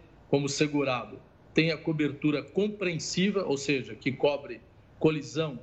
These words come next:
incêndio e roubo, numa situação dessa, o seu veículo está amplamente segurado.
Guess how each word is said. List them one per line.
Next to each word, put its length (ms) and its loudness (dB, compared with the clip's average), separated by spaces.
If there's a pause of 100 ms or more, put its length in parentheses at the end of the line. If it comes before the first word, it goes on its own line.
incêndio 720 0
e 100 4
roubo, 320 -4 (420)
numa 260 2
situação 520 -4
dessa, 440 -2 (340)
o 80 0
seu 240 4
veículo 580 -2 (240)
está 480 0
amplamente 720 -4
segurado. 600 0